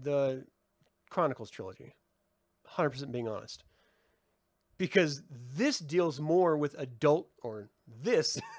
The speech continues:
<laughs> deals more with adult situations than the Chronicles ever did. Like, infinitely more. And I'm only two books out of the three in. So I, I, I really do think this, this could be a book that would draw in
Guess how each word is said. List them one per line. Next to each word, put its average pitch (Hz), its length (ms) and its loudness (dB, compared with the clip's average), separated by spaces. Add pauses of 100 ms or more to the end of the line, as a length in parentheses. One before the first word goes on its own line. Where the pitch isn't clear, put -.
<laughs> 160 380 4
deals 143 240 0
more 156 220 6
with 147 140 2
adult 147 380 2
situations 139 840 -4 (420)
than 160 100 -2
the 143 80 2
Chronicles 180 480 2 (100)
ever 151 240 -2
did. 82 280 -16 (840)
Like, 143 280 -2 (840)
infinitely 160 580 6
more. 110 400 -2
And 151 140 8
I'm 247 180 12
only 165 260 6
two 196 200 -2
books 151 280 2
out 127 140 2
of 117 60 -6
the 117 100 -6
three 123 320 -6
in. 160 300 0 (460)
So 127 420 0
I, 143 180 -10 (160)
I, 160 200 -2
I 160 120 0
really 185 320 2
do 156 120 0
think 131 260 -2
this, 123 240 -6 (120)
this 175 220 2
could 165 180 -6
be 156 120 -2
a 143 40 0
book 143 360 0
that 143 120 -8
would 131 160 -8
draw 123 400 4
in 117 340 -2